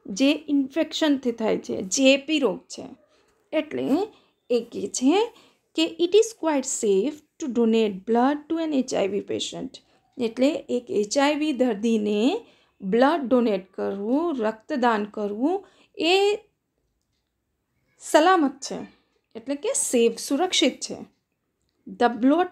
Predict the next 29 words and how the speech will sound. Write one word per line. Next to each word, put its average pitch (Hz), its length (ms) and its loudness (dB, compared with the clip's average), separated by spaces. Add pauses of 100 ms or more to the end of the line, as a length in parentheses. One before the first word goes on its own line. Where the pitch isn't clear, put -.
(140)
blood 269 360 2
donor 202 460 0 (340)
cannot 262 580 -2
get 220 320 -6
infected. 214 640 -6 (640)
બ્લડ 233 520 2
ડોનર, 208 500 -2
રક્તદાતાને 247 1200 0 (340)
તેનો 254 340 2
ચેપ 226 400 -4
લાગતો 285 640 -4 (200)
નથી. 381 560 0 (640)
અને 226 320 -2 (180)
નથી 226 380 2
લાગતું 339 400 2
એનું 330 240 -2
રૂઝ-, 220 280 -2
રીઝન 226 400 2
શું 330 200 -2
છે? 339 100 0
What 277 220 0
was 330 320 -4
the 330 60 0
reason? 269 420 2 (640)
The 220 100 4
reason 285 500 0
is 220 140 0 (220)
that 220 300 0 (480)
the 254 120 2